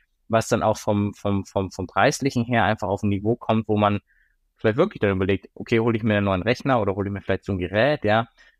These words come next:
ähm, dann denke ich, sind wir da, sind wir da auf einer, auf einer guten, ja, auf einer guten Zielgeraden.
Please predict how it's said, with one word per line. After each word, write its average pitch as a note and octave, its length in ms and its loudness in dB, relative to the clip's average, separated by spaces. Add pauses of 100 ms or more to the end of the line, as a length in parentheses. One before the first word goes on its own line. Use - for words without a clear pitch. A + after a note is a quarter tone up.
(160)
ähm, A#2+ 500 2
dann B2 300 0
denke C3 240 -2
ich, C#3+ 80 -8
sind C#3 140 -4
wir C#3 80 -4
da, B2+ 500 2
sind C3+ 160 -4
wir C3 80 -2
da B2+ 380 2
auf - 240 -8
einer, A#2+ 340 0
auf A2 120 -6
einer A2+ 380 -2 (140)
guten, C3 540 -4 (160)
ja, A#2 300 -2
auf - 120 -20
einer G#2+ 100 -6
guten A2+ 460 -4 (640)
Zielgeraden. F2 560 0